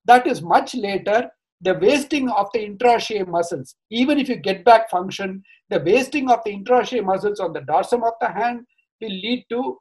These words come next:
uh, stigma. So that can also be corrected with fat grafting. Now, so let us boil it down to a bare essentials of what we need to do in an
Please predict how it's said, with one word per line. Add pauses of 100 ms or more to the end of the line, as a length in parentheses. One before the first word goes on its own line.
(400)
uh,
stigma. (200)
So
that
can
also
be
corrected
with (100)
fat
grafting. (1200)
Now, (640)
so (340)
let
us (240)
boil
it
down
to
a
bare
essentials
of
what
we
need
to
do
in
an